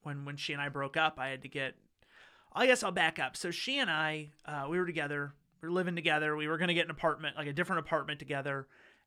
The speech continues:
and, um, I was pretty sure we were gonna get married. Like, that was, that was the end of that. Like, uh, uh, she was really cool. I liked her family a lot. Like, they liked me. Um, and I remember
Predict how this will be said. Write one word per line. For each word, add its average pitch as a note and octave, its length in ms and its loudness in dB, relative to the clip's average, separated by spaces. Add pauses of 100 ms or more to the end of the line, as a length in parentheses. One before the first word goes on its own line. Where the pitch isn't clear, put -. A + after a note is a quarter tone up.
(160)
and, D3 480 0
um, C3+ 520 0 (200)
I G#3 200 6
was G3+ 160 -6
pretty G3 300 -2
sure D#3+ 300 0
we D3 160 -8
were D3 140 -4
gonna C#3 180 -6
get B2+ 160 -10
married. C#3 440 -4
Like, C3+ 220 -10
that C#3+ 200 2
was, C#3 220 -8
that D3+ 200 0
was C#3+ 160 -6
the C#3+ 200 -6
end C#3 120 -8
of C3 100 -10
that. C3+ 360 -2
Like, C#3 160 -2
uh, C#3 200 -6 (180)
uh, C3+ 380 -2
she - 180 -14
was C#3 160 -12
really C#3+ 260 -4
cool. G#3+ 580 2 (160)
I - 60 -14
liked D#3+ 220 -2
her D#3 120 -16 (180)
family G#3 440 2
a G3 80 0
lot. G3 420 6
Like, - 140 -18
they D#3+ 120 -2
liked D3 300 0
me. G3 440 2 (500)
Um, D3+ 560 2 (320)
and D3+ 180 -4
I E3 120 4
remember F3+ 600 2